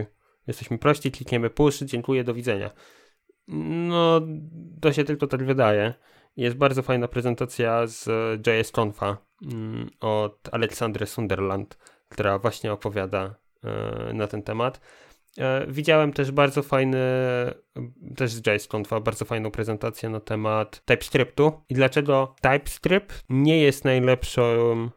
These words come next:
rozwiązaniem i dlaczego powinniśmy mieć typy w JavaScriptie. Bardzo fajne, bardzo fajnie było poprowadzone, bo to było prowadzone przez gościa, który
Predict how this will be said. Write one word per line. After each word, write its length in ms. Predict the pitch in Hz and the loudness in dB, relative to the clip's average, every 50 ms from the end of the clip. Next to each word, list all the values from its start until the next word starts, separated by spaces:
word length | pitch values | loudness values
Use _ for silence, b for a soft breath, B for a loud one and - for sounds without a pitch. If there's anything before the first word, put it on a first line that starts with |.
| _ - | _ -4
rozwiązaniem 840 | 131 120 120 107 117 120 110 107 110 117 113 120 135 147 165 175 - - - | 0 0 0 0 2 0 2 2 2 2 2 2 4 2 2 2 0 -4 -4
i 60 | 139 | -2
dlaczego 360 | 127 131 127 - 151 151 156 - | 0 0 0 0 0 -2 -2 0
powinniśmy 520 | - 131 131 131 127 131 135 - - 131 | -2 -2 -2 0 0 0 0 0 -2 -2
mieć 220 | 120 120 113 - | -2 -2 -4 -6
typy 440 | - - 127 - - 123 123 120 117 | -6 -6 -6 -2 0 2 2 2 2
w 120 | 113 113 - | 0 -2 -2
JavaScriptie. 580 | 110 110 113 - - - - - - - - - _ _ - | 0 0 -2 -4 -4 -8 -10 -10 -10 -12 -14 -14 _ _ 2
Bardzo 440 | - 135 131 131 127 120 117 117 117 | 4 6 8 8 8 6 4 0 -8
fajne, 600 | - - 120 113 113 113 110 110 110 107 110 117 - - | -6 -2 -2 -2 -2 -2 -2 -2 -2 -2 -4 -6 -6 -2
bardzo 300 | 120 123 117 113 117 - | 0 0 0 0 -2 -6
fajnie 360 | - 117 113 110 107 107 104 104 104 104 104 104 104 104 104 107 107 110 110 - - - - | -4 -4 -2 -2 -2 -2 -2 -2 -2 -2 -2 -2 -2 -2 -2 -4 -4 -4 -4 -6 -6 -6 -4
było 240 | 110 117 110 110 107 | 0 2 2 2 0
poprowadzone, 580 | - - - 123 117 113 - 127 127 143 156 | -2 -4 -2 0 0 2 2 2 0 0 2
bo 120 | 151 156 151 | 2 0 0
to 80 | 165 | 0
było 220 | 151 160 160 156 156 | 0 0 0 0 0
prowadzone 400 | - 151 147 143 - 151 147 139 | -2 -2 -4 -2 -2 -2 -4 -4
przez 200 | - - 131 135 | -4 -6 -4 0
gościa, 320 | 143 139 135 - - 139 | 0 0 0 0 -2 -4
który 520 | - - - 135 127 131 131 131 135 135 | -4 -2 -2 0 2 2 2 2 2 0